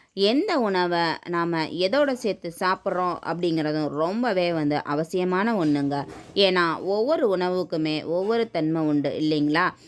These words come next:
அப்படி தவறா சேரும்போது, அந்த உணவு நஞ்சா மாறி உடலுக்கு பல உபாதைகளை வந்து ஏற்படுத்த வாய்ப்பு இருக்கு இல்லைங்களா?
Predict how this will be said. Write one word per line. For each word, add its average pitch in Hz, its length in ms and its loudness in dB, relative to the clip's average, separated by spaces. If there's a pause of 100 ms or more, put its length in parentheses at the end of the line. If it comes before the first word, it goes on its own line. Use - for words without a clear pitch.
(120)
அப்படி 208 420 2
தவறா 247 420 2
சேரும்போது, 160 920 0
அந்த 220 300 0
உணவு 160 520 2
நஞ்சா 196 500 2
மாறி 151 380 -2
உடலுக்கு 147 640 -2
பல 190 240 0
உபாதைகளை 160 640 0
வந்து 139 260 -2
ஏற்படுத்த 160 500 -2
வாய்ப்பு 165 400 -2
இருக்கு 139 460 -4
இல்லைங்களா? 151 480 0